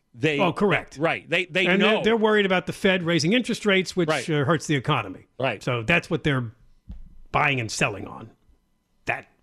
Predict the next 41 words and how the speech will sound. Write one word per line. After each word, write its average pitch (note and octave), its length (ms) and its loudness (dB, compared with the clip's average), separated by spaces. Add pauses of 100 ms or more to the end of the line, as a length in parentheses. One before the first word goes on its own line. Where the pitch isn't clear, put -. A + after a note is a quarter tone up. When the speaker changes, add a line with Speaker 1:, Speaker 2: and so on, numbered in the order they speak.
(260)
Speaker 2:
anticipation B2 920 -4
of G#2 80 -10
what's A#2 160 -8
gonna A2 180 -6
happen A2+ 320 -4
next. - 260 -6
Speaker 1:
And C3 100 2
what's A2+ 200 -2
really G3+ 260 0
bad G2+ 380 -4 (220)
is A2+ 160 -2
that A#2 160 0
the A2 100 -4
inflation A2 540 -2
rate G2 320 -6 (260)
went A#2 220 0
up, G#2 260 -6 (240)
even C#3 300 0
though A#2 140 -2
the G#2 100 -6
gas D#3+ 320 0
prices G#2 500 -4
in A2 160 -8
most A2+ 240 -4
of G2+ 80 -4
the F#2+ 60 -8
country B2 440 -4
went G2 300 -2
down B2 220 -2
significantly. G2 640 -8 (420)
The A2+ 60 -10
gas D3+ 180 0
Speaker 2:
Right. - 60 -8 (100)
Speaker 1:
prices A#2 260 -4
across C3 240 -2
the - 80 -10
country C3 320 -4
are G2+ 80 -4
down G#2 220 -2
ten A#2+ 180 -4
percent. A#2 300 -4